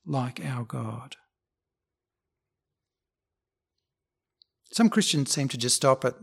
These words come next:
at the gospel of personal salvation in Jesus' blood.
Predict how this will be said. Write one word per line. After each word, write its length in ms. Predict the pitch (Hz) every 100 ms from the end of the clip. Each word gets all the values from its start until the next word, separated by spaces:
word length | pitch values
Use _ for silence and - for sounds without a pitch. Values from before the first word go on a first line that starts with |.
| 95
at 140 | 139 -
the 40 |
gospel 420 | 120 123 - 131
of 240 | 120 117 -
personal 360 | 143 131 127
salvation 680 | 117 131 117 123 147 - 120
in 160 | 117 117
Jesus' 580 | 127 127 127 - 127
blood. 460 | - 170 143 117